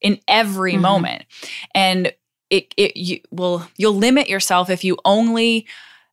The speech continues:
Speaker 1: give the physical manifestations the evidence that the universe is there. Like, "Oh, I haven't got my car yet, so I'm not being supported," or, "I haven't got this perfect job opportunity, so I'm not being supported." We gotta get that grounding,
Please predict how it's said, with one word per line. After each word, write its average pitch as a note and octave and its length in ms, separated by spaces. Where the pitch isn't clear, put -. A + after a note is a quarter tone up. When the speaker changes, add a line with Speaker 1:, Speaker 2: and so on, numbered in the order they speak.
Speaker 1:
give F#3 440
the E3+ 280
physical A#3 560
manifestations E3+ 1160
the D#3+ 400
evidence D#3+ 560
that E3 200
the F3 80
universe D#3+ 380
is D#3 120
there. A#2 340
Like, D#3+ 200
"Oh, B3+ 120
I G3+ 80
haven't G3 280
got F#3 180
my E3+ 120
car F#3 280
yet, E3 340
so E3 160
I'm E3+ 120
not E3 200
being D#3+ 160
supported," D#3+ 520
or, D#3+ 80
"I D3+ 40
haven't F#3 240
got E3+ 200
this E3 140
perfect E3 320
job G3 220
opportunity, E3 460
so E3+ 120
I'm E3 60
not E3+ 180
being E3 140
supported." E3+ 560
We G3+ 140
gotta G#3 220
get F#3+ 200
that D#3 200
grounding, F#3 640